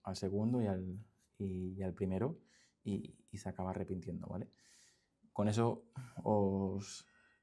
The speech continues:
no os digo que no lo hagáis, sino que os digo que lo penséis muy bien y sobre todo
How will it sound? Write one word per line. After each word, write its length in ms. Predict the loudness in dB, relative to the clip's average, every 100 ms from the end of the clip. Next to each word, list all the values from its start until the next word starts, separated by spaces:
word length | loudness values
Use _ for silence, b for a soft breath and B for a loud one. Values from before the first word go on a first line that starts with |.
| _
no 180 | 4 6
os 100 | 8
digo 220 | 8 6
que 100 | 4
no 120 | 2 4
lo 80 |
hagáis, 360 | 6 6 4 0
sino 240 | -4 -4
que 80 | -2
os 80 | -2
digo 180 | 2 2
que 360 | 2 -2 -4 -6
lo 140 | -6 -4
penséis 320 | -4 -2 0
muy 160 | 0
bien 180 | 2 0
y 80 | 0
sobre 200 | -2 -4
todo 380 | 0 2 0